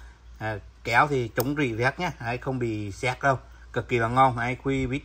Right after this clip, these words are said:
cực kỳ chắc chắn này, cán này là cán bằng nhôm đúc nhá, nhôm đúc cực kỳ là đẹp luôn. Đấy, có sơn này, sơn nhũ nhá, đấy, đẹp ngon để mình, à, cắt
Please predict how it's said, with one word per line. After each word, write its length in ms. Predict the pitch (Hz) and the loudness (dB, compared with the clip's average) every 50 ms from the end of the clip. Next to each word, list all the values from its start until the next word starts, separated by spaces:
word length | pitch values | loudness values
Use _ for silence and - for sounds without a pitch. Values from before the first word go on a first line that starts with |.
| - - | -8 -6
cực 200 | - 123 - - | -6 -6 -6 -6
kỳ 120 | 117 110 | -10 -8
chắc 220 | 101 - 127 - - | -6 -6 -6 -2 0
chắn 260 | 117 110 123 131 127 | 0 0 0 -2 -2
này, 120 | 123 117 101 - - - - - - - | -2 -4 -4 -6 -8 -10 -12 -14 -4 2
cán 200 | 107 113 123 135 | 4 4 4 4
này 100 | 131 123 | 2 0
là 80 | 117 110 | 0 0
cán 320 | - - 101 113 127 131 | 0 0 0 0 0 0
bằng 220 | 123 117 113 113 | -2 -2 -2 0
nhôm 200 | 120 139 139 139 | 2 2 2 2
đúc 180 | 143 160 160 - | 2 0 0 0
nhá, 120 | 160 165 139 - | -2 -4 -4 -4
nhôm 220 | 135 131 127 123 | -4 -4 -4 -2
đúc 100 | 127 135 - - | -4 -4 -4 -6
cực 200 | 143 123 - - | -10 -8 -6 -2
kỳ 140 | - 127 123 | 0 0 0
là 120 | 113 113 | 0 0
đẹp 180 | 110 - 123 - - | 0 0 -2 0 2
luôn. 180 | 131 135 131 - - - - - - - - - | 2 2 2 0 -2 -10 -12 -12 -14 -18 -10 -6
Đấy, 160 | 117 117 120 | -6 -6 -4
có 220 | - 113 117 117 | -2 -2 -2 -2
sơn 300 | 110 - 135 127 127 120 | 0 2 2 2 2 2
này, 80 | 113 101 - - - - - - - | 0 -4 -6 -8 -12 -12 -10 -6 -4
sơn 180 | 127 123 127 123 | -2 0 2 2
nhũ 200 | 123 113 101 113 | 2 2 0 0
nhá, 140 | 139 151 135 - - | -2 -4 -4 -6 -8
đấy, 200 | - 101 104 107 | -10 -8 -8 -6
đẹp 200 | 107 104 - - - - - - - | -4 -4 -6 -6 -8 -10 -8 -6 -4
ngon 240 | 104 117 120 117 113 - - - - - - - | 0 2 2 0 0 -4 -10 -18 -20 -20 -14 -8
để 180 | - 107 110 104 | -4 -2 -2 -2
mình, 240 | 107 110 107 104 104 | -2 -2 -4 -4 -2
à, 180 | 104 104 107 | -2 -2 -2
cắt 180 | 107 - 139 139 | 0 0 0 0